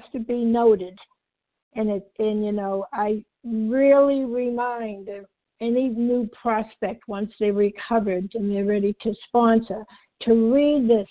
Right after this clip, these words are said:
paragraph over and over and over again, because we forget. We think that we're the ones that are going to, you know, we have such a big ego, and I know I do, um, that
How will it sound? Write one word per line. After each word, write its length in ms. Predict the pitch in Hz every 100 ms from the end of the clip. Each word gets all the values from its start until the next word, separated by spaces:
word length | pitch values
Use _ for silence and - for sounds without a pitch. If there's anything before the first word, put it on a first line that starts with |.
| _
paragraph 580 | 214 226 226 208 185 202 _ -
over 640 | 262 254 247 247 214 254 294 _ _ -
and 260 | 214 208 -
over 640 | 247 247 240 226 226 247 277 _ _ 226
and 200 | 220 214
over 420 | 214 202 233 226
again, 460 | 240 339 359 185 202
because 360 | 226 214 214 196 220
we 200 | 233 233 -
forget. 360 | 247 285 302 - _ _ _ _ _ _ -
We 140 | 240 233
think 260 | 285 285 233
that 200 | 240 220
we're 400 | 226 277 370 415
the 120 | 403
ones 480 | 320 269 196 180 196 -
that 160 | 220
are 60 | 214
going 480 | 208 226 220 208 202
to, 100 | 220
you 180 | 190 220
know, 80 | 208
we 160 | 233
have 120 | 226 214
such 240 | - 302 -
a 40 |
big 340 | 233 262 214 -
ego, 720 | 269 294 349 247 175 214 - _ _ _ _ _ _ _ -
and 140 | 208
I 100 | 220
know 220 | 226 233
I 240 | 214 285 330
do, 400 | 220 190 190 233 _ _ _ _
um, 460 | 226 226 226 220 220
that 240 | 233 240